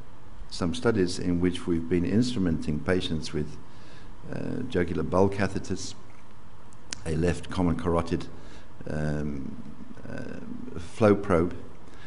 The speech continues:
and various monitoring devices. And this is the, uh, some cumulative data,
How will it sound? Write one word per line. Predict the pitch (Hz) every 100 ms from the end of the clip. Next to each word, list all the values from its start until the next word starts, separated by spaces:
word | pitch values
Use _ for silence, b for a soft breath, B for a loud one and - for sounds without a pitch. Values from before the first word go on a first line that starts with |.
| B -
and | 85
various | 85 80 78 87
monitoring | 82 95 107 87
devices. | 78 76 67 71 78 78 - - B B B -
And | 90
this | 110 123
is | 101 82
the, | 87 80 78 - - - - - - -
uh, | 73 73
some | - 78
cumulative | - 110 101 90 85 80
data, | 85 87 -